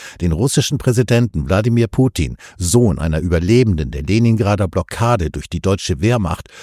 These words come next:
bei der eine Million Zivilisten den Hungertod starben, mit Adolf Hitler vergleicht, dem Hauptverantwortlichen für die millionenfache industrielle Ermordung von Juden, Sinti und Roma sowie den Tod von fünfzehn Millionen sowjetischen Zivilisten im Zuge des Vernichtungskrieges der Wehrmacht beim sogenannten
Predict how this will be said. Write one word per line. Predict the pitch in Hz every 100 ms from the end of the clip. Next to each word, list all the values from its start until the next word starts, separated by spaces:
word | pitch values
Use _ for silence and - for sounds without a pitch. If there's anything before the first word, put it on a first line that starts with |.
| -
bei | -
der | 87 90
eine | 104 151
Million | 143 117 110 127
Zivilisten | - 101 98 131 - 107
den | 87 71
Hungertod | 151 127 - 76 71
starben, | - 90 92 104
mit | 101 -
Adolf | - 104 104 -
Hitler | - - - -
vergleicht, | - - 69 - - - - -
dem | 87 82
Hauptverantwortlichen | 139 - - 107 120 127 113 101 127 104 131
für | 113
die | 82
millionenfache | 80 78 101 117 120 - 107 135
industrielle | - 117 117 110 - 107 104 104
Ermordung | 85 90 92 98 101
von | - 69
Juden, | 82 95 92 95 -
Sinti | - 113 113 131
und | 90 92
Roma | 98 120 120 110
sowie | 98 87
den | 87 82
Tod | 101 107
von | - 98
fünfzehn | - 139 - - - 117
Millionen | 101 101 101 104 92
sowjetischen | 87 98 87 104 104 - 92
Zivilisten | - 87 85 101 - 104
im | 85 -
Zuge | - 101 101
des | 87 -
Vernichtungskrieges | 90 92 - 101 87 - - 104 90 -
der | 87 78
Wehrmacht | 95 92 90 -
beim | 92 78
sogenannten | 85